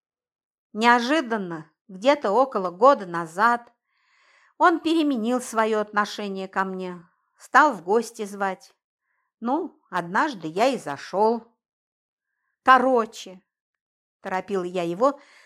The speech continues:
забывая о своей же просьбе не выкидывать подробности. Он предложил мне заработать деньги. Каким образом?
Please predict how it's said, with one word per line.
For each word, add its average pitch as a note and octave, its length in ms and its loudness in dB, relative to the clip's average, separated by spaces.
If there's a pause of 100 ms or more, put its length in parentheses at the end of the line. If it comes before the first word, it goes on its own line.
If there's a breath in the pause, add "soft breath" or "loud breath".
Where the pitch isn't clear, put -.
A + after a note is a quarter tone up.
(140 soft breath)
забывая G#3 640 2
о G3 40 -6
своей F#3+ 440 -4
же E3+ 140 -10
просьбе A#3+ 480 -2
не A3 180 -6
выкидывать A3+ 640 -8
подробности. G#3 920 -6 (1400 loud breath)
Он D#4 200 4
предложил A3+ 580 4
мне A3+ 300 0
заработать A3+ 640 2
деньги. F3+ 760 -6 (880)
Каким D4 360 2
образом? A3 840 2